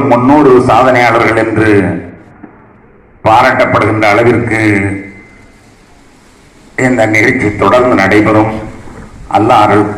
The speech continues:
அதற்கு அருள் செய்வானாக. இந்த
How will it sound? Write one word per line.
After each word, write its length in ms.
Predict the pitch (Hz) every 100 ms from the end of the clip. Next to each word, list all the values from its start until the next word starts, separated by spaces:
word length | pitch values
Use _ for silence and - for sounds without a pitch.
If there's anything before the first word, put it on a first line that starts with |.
| 101
அதற்கு 360 | 110 104 104 101 92 101
அருள் 240 | 117 107 107
செய்வானாக. 520 | 95 95 92 92 95 90 87 - - - - - - - - - - - - - - - - - - _ - -
இந்த 120 | 113